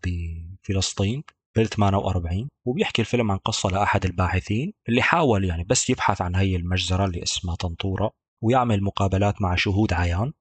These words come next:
تعرض للكانسليشن وهو إسرائيلي. خلاص، هذا عود بالبيت، أنت ما عاد حدا يشغلك ولا عاد حدا يدعم أبحاثك العلمية. الجامعات بشكل عام بالغرب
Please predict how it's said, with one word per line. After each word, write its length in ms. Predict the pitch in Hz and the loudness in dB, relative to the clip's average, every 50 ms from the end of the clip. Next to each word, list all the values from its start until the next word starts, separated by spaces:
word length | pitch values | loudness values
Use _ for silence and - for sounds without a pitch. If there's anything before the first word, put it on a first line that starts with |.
| _ - | _ -6
تعرض 340 | - - 160 160 165 156 147 | 0 0 2 2 2 2 2
للكانسليشن 720 | 147 143 - - 147 143 - - 165 170 156 - - 107 | 0 0 2 0 0 0 0 0 0 0 0 0 0 0
وهو 240 | 101 95 107 117 120 | 2 2 4 4 4
إسرائيلي. 600 | - 117 - - 113 113 - 120 117 95 82 - _ | 2 2 0 2 2 0 0 -2 -4 -6 -6 -10 _
خلاص، 420 | - - - 101 - - - - | -6 0 0 0 0 0 -4 -2
هذا 200 | 95 95 101 120 | -2 0 2 2
عود 420 | 123 127 - 113 107 113 117 104 - | 2 2 4 4 6 6 4 4 2
بالبيت، 440 | 92 87 - - 98 135 151 - 117 | -2 -2 0 0 0 0 0 -2 -4
أنت 160 | 104 - - | -6 -4 -4
ما 140 | - 120 107 | 0 2 2
عاد 100 | 101 - | 2 2
حدا 180 | - 95 87 | 0 -2 0
يشغلك 380 | 85 - - 87 80 80 82 85 - _ _ _ - | 0 0 0 -2 -2 -4 -8 -10 -12 _ _ _ 0
ولا 160 | 113 117 113 | 2 4 6
عاد 200 | 104 104 110 113 | 6 4 4 2
حدا 340 | - - 98 101 104 110 - | 2 0 2 2 2 0 0
يدعم 500 | - - - - 104 98 98 95 101 113 | -4 -8 -6 -2 0 2 2 2 2 0
أبحاثك 440 | 107 - - - 92 - - 92 - | -2 -2 0 0 0 0 -2 -4 -4
العلمية. 420 | - 82 82 80 80 78 78 78 82 - - | -4 -6 -4 -6 -6 -6 -8 -10 -8 -6 -2
الجامعات 640 | 120 104 - 113 110 110 113 131 170 185 180 175 - | 0 0 2 4 4 4 4 4 2 2 0 -2 0
بشكل 360 | - - - 123 - - 98 | 0 0 0 2 2 0 0
عام 200 | 85 92 95 95 | 2 2 2 0
بالغرب 460 | 92 87 90 85 92 95 92 107 131 | 0 -2 -2 0 0 2 2 2 0